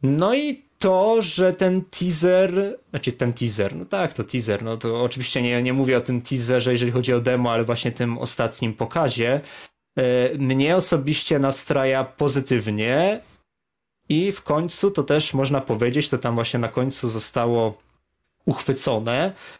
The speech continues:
że gra oficjalnie zmierza już na obecną generację P C, czyli to też pozwala myśleć, że twórcy już będą mogli w spokoju działać na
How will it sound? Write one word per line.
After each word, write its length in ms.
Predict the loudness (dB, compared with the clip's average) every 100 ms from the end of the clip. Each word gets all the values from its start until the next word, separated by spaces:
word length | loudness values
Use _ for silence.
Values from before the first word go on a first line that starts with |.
| _ -4
że 440 | -2 2 2 2
gra 420 | 2 0 2 0
oficjalnie 720 | -2 -4 -4 -4 -2 0 -2 -2
zmierza 460 | 0 0 2 2
już 260 | 0 -2 -2
na 100 | -2
obecną 420 | 0 -2 -2 -2
generację 680 | 0 0 0 -2 0 2 0
P 240 | 0 -2
C, 360 | 0 0 -2 -4
czyli 380 | -8 -6 -6 -4
to 160 | -4
też 340 | -2 0 0 -2
pozwala 840 | -4 -4 -2 0 2 2 0 -2 -6 -20 _ _ _
myśleć, 680 | 0 2 2 0 0 0 2
że 220 | 0 0 -2
twórcy 840 | -2 0 0 0 -4 -2 2 4
już 180 | 2 0
będą 420 | -2 -2 0 -2
mogli 800 | 0 0 0 -2 -4 -2 -2 -2
w 100 | -4
spokoju 640 | -8 -4 -4 0 2 2 0
działać 600 | 0 2 0 -2 -6 -6
na 480 | -2 0 -2 -4